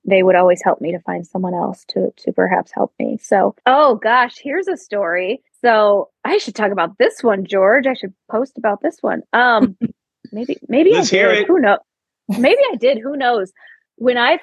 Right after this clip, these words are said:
Speaker 1: first got off of the, of my flight from Lisbon to Casablanca, I always request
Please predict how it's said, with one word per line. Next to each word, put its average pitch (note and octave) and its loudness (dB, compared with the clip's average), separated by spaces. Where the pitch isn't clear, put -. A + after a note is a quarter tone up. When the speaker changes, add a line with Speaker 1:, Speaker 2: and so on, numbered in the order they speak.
Speaker 1:
first D4 0
got B3 0
off A3+ 0
of G#3 -6
the, G#3 -2
of G#3+ 2
my G#3 0
flight F#3 0
from G3 -2
Lisbon G#3 0
to A3+ -10
Casablanca, G3 -2
I F#4 2
always G#3 2
request F#3 -6